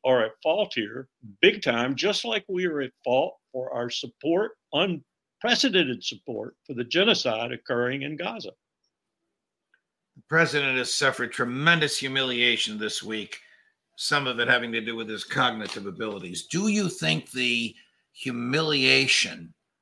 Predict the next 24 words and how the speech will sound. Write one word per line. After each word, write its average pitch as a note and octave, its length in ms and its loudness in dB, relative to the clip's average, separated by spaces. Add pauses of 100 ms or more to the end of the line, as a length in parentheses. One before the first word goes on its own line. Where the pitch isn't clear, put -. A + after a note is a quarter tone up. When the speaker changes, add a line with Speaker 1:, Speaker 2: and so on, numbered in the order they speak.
(360)
Speaker 2:
of G#2 180 -12
comparing C3 880 6
the A2+ 120 -4
American C3 520 6
State C3 380 0
Department A#2 680 2
with A2+ 320 -6 (120)
the G#2+ 420 -6 (100)
Kremlin C3 520 4 (600)
is A#2+ 180 -2
an A#2 100 -4
embarrassment G#2+ 1200 4 (640)
to - 80 -6
the A#2 140 -4
American B2 380 6
State B2 340 2
Department, F#2+ 580 -2
which - 180 -4
you, C#3 160 2
with C3+ 320 2
your, A#2+ 260 2
with A#2+ 220 -4
your A#2 120 0
colleague, A#2+ 640 4